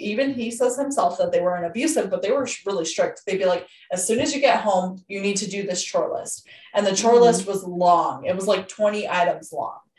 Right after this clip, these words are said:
Speaker 2: Mm-hmm.
Speaker 1: So, and I think it was so long so that they, it could keep him busy
Speaker 2: Busy,
Speaker 1: until they got
Speaker 2: yeah.
Speaker 1: home.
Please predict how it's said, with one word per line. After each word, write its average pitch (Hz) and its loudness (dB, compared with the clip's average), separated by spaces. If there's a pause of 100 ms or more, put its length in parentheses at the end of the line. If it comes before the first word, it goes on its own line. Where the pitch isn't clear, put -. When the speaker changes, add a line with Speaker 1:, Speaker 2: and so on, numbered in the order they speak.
(180)
Speaker 2:
Mm-hmm. 202 -8
Speaker 1:
So, 185 8 (120)
and 190 2
I 185 4
think 233 -2
it - 2
was 190 2
so 220 4
long 226 2
so 208 -6
that 180 2
they, 180 0
it 185 -4
could 208 -12
keep 214 -14
him 226 -8
busy 220 -2
Speaker 2:
Busy, 202 -2
Speaker 1:
until 208 -2
they 170 -2
got 190 2
Speaker 2:
yeah. 180 6
Speaker 1:
home. 190 0